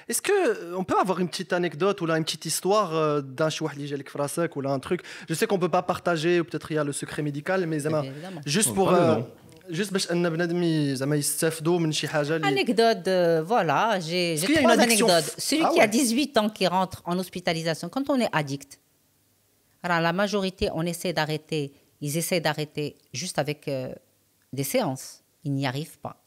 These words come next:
Speaker 2: quand il y a une grosse addiction qui est installée. Ils viennent d'être, ils viennent d'être hospitalisés. Quand ils viennent à l'hospitalisation, tu n'es sauf le clinique. Minimum, c'est quatre semaines. Ça, ça rejette le hayat ديالك.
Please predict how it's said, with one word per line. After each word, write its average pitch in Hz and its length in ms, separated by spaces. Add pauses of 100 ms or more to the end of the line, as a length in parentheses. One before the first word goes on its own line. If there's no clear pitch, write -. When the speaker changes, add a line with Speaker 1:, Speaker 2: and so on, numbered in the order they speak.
Speaker 2:
quand 127 200
il 127 40
y - 80
a - 20 (500)
une 135 180
grosse 175 360
addiction 139 360
qui - 120
est 131 120
installée. 123 320 (800)
Ils 170 100
viennent 277 180
d'être, - 140 (100)
ils 180 100
viennent 247 180
d'être - 160 (100)
hospitalisés. 131 640 (220)
Quand 202 180
ils 185 120
viennent 202 180
à 165 80
l'hospitalisation, 143 800 (100)
tu - 80
n'es 156 200
sauf 190 140
le 175 60 (100)
clinique. 135 380 (840)
Minimum, 294 360
c'est 254 80 (120)
quatre - 200 (100)
semaines. 123 280 (1600)
Ça, 180 100
ça 180 140
rejette 156 340 (460)
le 139 80 (120)
hayat 160 220 (160)
ديالك. 120 320